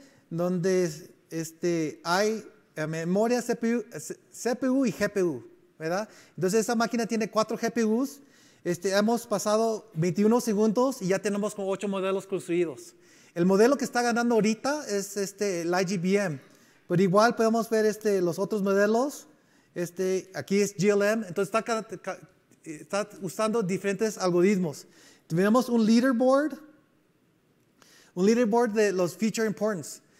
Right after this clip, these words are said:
Entonces aquí se ve que estos son los originales y este es un, un, este, un feature que está, eh, engineered by Driverless A I.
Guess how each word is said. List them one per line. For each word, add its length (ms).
Entonces 360
aquí 460
se 240
ve 160
que 140
estos 180
son 100
los 140
originales 680
y 120
este 200
es 100
un, 220
un, 240
este, 840
un 80
feature 240
que 80
está, 580
eh, 180
engineered 480
by 240
Driverless 340
A 220
I. 80